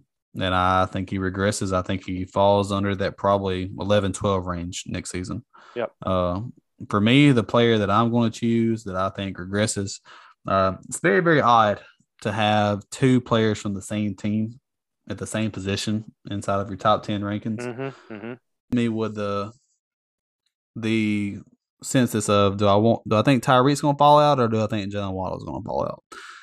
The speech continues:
Speaker 1: And my perspective is I think Tyreek's gonna fall out of your top ten this year,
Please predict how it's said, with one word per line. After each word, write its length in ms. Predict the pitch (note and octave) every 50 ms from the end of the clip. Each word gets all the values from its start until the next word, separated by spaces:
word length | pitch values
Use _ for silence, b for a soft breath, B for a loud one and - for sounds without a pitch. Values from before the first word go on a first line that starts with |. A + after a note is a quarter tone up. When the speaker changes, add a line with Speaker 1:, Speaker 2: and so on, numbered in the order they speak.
| B B B
Speaker 1:
And 400 | - G2 G2 F#2+ F#2+ F#2+ F#2+ F#2+
my 180 | G2+ A2 B2 B2
perspective 560 | - B2+ A2+ - - B2 A#2+ - A2+ G2+ G#2
is 180 | G#2+ A2 G#2+ G#2
I 40 |
think 240 | G2+ G#2+ A#2+ G#2+ G#2
Tyreek's 380 | - A2+ G#2+ G#2 G#2 G#2 G2 -
gonna 160 | - G#2 G2
fall 180 | G#2+ G#2 G#2 G2+
out 60 | G2
of 60 | F#2+
your 80 | F#2+ F2+
top 260 | - A2+ G2 D#2+ -
ten 220 | - G#2+ G2 G2
this 160 | G2+ F#2+ -
year, 240 | G2+ G2 G2 G2+ A2